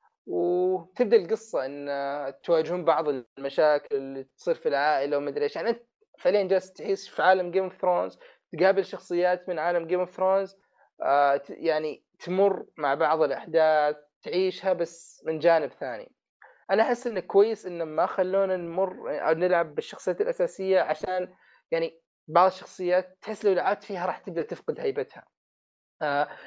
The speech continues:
يعني هنا في شخصيات تقابلها زي تيريون، جون سنو، سيرسي، آه، دينيريس، يصير تفاعل بينك وبينهم، وتعرف اللي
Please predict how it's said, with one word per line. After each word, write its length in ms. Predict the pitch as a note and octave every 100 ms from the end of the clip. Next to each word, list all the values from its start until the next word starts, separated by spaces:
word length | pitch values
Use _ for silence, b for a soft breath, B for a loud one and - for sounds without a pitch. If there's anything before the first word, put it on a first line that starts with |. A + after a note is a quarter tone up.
| B B
يعني 140 | - F3
هنا 100 | A3
في 120 | A#3
شخصيات 320 | - - G#3+
تقابلها 640 | F3 E3 D#3 D3+ C#3 C#3+
زي 200 | C3+ D#3
تيريون، 880 | C3+ C#3 C3+ F3+ D3+ C#3 C3+ C3+ C3
جون 220 | B2 D3 C#3+
سنو، 540 | - C#3+ C3+ C3+ C3
سيرسي، 960 | - D#3 C#3 C#3 - C3+ C3 B2 A#2+ A#2+
آه، 420 | A#2+ A#2+ A#2 A#2+
دينيريس، 640 | C3 D3 D3+ C#3+ C#3+ - B B B -
يصير 160 | G#3
تفاعل 520 | - - F#3 E3 C#3+
بينك 320 | C#3+ D#3+ D3+ -
وبينهم، 540 | C#3 D3+ D#3 E3 G3 _ _ _ _ -
وتعرف 1400 | D#3 D3+ D3+ D3+ D#3+ - _ _ _ _ _ - D#4 B3+
اللي 380 | A3 G#3 F#3+